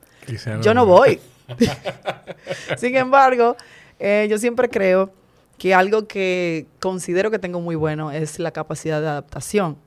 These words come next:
Speaker 1: Sí.
Speaker 2: Entonces, es como que esto es lo que hay, vamos a resolver.
Speaker 1: ¿Tú
Speaker 2: Y
Speaker 1: sientes que, que, que, que pa-, que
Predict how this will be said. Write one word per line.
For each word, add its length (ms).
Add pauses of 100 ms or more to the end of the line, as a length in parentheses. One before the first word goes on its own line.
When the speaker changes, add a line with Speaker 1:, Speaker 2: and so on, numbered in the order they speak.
(100)
Speaker 1:
Sí. 120
Speaker 2:
Entonces, 680
es 200
como 300
que 420
esto 160
es 20
lo 80
que 140
hay, 100
vamos 200
a 20
resolver. 500 (480)
Speaker 1:
¿Tú 80
Speaker 2:
Y 60
Speaker 1:
sientes 240
que, 200
que, 260
que, 360 (140)
que 580 (320)
pa-, 560 (1200)
que 200